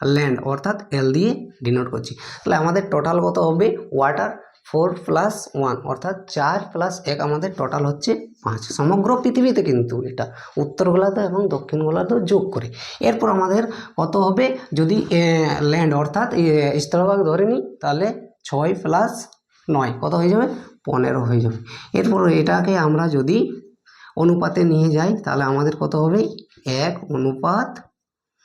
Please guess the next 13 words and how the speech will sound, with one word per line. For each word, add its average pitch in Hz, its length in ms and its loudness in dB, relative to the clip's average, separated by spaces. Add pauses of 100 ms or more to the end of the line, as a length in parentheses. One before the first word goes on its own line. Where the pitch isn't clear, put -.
(160)
কত 202 120 -2
হবে? 170 140 4
পাঁচ 156 260 0
দ্বারা, 180 220 -2
পাঁচ 147 260 -4
একে 180 180 -2
পাঁচ, 208 260 -2
পাঁচ 135 220 0 (280)
তিনে 143 180 2
পনেরো, 123 580 -2
তাহলে - 540 -8
এক 139 180 -2
অনুপাত 147 520 0